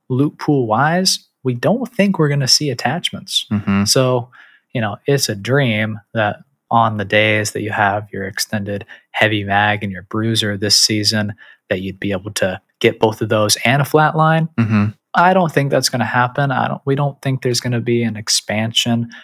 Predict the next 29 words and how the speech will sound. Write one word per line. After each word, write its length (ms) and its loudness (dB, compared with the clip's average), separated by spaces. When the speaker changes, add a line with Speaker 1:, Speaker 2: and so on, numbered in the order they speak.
Speaker 1:
of 180 -2
the 80 -2
slots 540 0
in 80 -4
the 60 -6
replicator. 680 -2
I 80 2
think 200 2
Speaker 2:
Mm-hmm. 100 -8
Speaker 1:
those 240 0
two 180 2
attachment 520 0
slots 480 2
have 100 -4
now 140 0
been 180 -4
replaced 640 -2
by 140 2
the 100 -2
longbow 500 -2
and 140 -2
the 40 -10
flatline. 520 -6
Speaker 2:
Yeah. 200 0
I, 60 4
I 140 2
think 280 2
the 100 4
only, 720 4